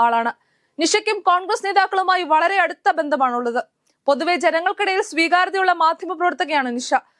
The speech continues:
ഈ ഘടകങ്ങളെല്ലാം ഒത്തുചേരുമ്പോൾ കോൺഗ്രസ് നിഷയെ ഏതെങ്കിലും മണ്ഡലത്തിൽ സ്ഥാനാർത്ഥിയായി പരിഗണിക്കുമെന്ന നിലയിലുള്ള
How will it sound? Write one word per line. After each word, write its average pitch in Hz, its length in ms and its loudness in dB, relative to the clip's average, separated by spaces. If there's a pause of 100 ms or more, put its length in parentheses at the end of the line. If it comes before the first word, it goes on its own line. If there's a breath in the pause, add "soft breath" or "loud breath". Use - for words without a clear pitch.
(220)
ഈ 311 80 0 (120)
ഘടകങ്ങളെല്ലാം 359 640 2
ഒത്തുചേരുമ്പോൾ 349 560 0
കോൺഗ്രസ് 320 500 -2
നിഷയെ 349 280 -2 (120)
ഏതെങ്കിലും 330 420 0
മണ്ഡലത്തിൽ 339 380 -2
സ്ഥാനാർത്ഥിയായി 339 720 0
പരിഗണിക്കുമെന്ന 339 580 0
നിലയിലുള്ള 320 380 2